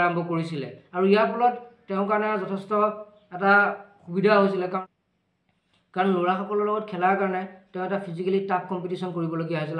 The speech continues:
আৰু সেইটো তেওঁ খেলৰ মান উন্নত কৰাত যথেষ্ট সহায় হিচাপেও পৰিগণিত হৈছিলে। মনীষা professional career আৰম্ভ হৈছিলে চেতু এফ চি নামৰ এটা ক্লাবৰ জৰিয়তে। তাৰপিছত তেওঁ গকুলাম কেৰালা এফ চিলৈ আহে আৰু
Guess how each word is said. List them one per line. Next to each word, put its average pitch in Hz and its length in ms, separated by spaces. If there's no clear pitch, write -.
আৰু 180 80
সেইটো 185 240
তেওঁ 190 200
খেলৰ 180 240
মান 185 140
উন্নত 196 300
কৰাত 185 260
যথেষ্ট 196 280
সহায় 180 280
হিচাপেও 185 360
পৰিগণিত 175 360
হৈছিলে। 139 320
মনীষা 196 420
professional 196 480
career 196 280
আৰম্ভ 180 220
হৈছিলে 175 300
চেতু 175 320
এফ 214 100
চি 214 120
নামৰ 196 200
এটা 190 180
ক্লাবৰ 175 380
জৰিয়তে। 147 360
তাৰপিছত 185 460
তেওঁ 196 180
গকুলাম 190 340
কেৰালা 185 300
এফ 180 100
চিলৈ 190 180
আহে 175 160
আৰু 175 100